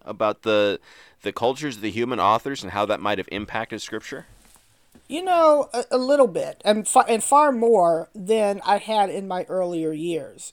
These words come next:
Speaker 2: Uh, you know, my early Christian years, I, I would say for much of my Christian life until about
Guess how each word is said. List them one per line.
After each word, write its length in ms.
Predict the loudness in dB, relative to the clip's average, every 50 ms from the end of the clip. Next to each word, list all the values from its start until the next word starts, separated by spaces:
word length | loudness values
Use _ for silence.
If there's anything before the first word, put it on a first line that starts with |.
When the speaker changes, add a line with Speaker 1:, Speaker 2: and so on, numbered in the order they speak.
| _ -6
Speaker 2:
Uh, 340 | -2 -2 -2 -2 -2 -4 -4
you 120 | -6 -8 -4
know, 140 | -4 -4
my 260 | -2 -2 -2 -2 -2 -2
early 340 | -2 -4 -4 -2 -4 -4
Christian 540 | -8 -10 -10 -10 -10 -10 -10 -12 -12 -12 -12
years, 580 | -12 -10 -6 -4 -4 -2 -2 -2 -4 -6 -8 -8
I, 100 | -4 -2
I 200 | 0 2 2 2
would 200 | 2 2 0 0
say 260 | 0 -2 -2 -2 -2
for 180 | -4 -6 -8 -10
much 380 | -8 -4 -2 -2 -2 -2 -6 -10
of 140 | -10 -10
my 500 | -12 -10 -10 -8 -8 -6 -6 -6 -6 -8 -10 _ _ _ _ _ _ _ _
Christian 480 | -8 -8 -6 -6 -6 -8 -10 -10 -10
life 600 | -6 -2 0 0 2 0 0 -2 -4 -6 -10 -12 -10
until 580 | -10 -10 -8 -10 -10 -8 -6 -4 -4 -6 -6
about 800 | -8 -10 -8 -6 -6 -4 -2 -2 -2 -2 -4 -4 -8 -12 -16 -18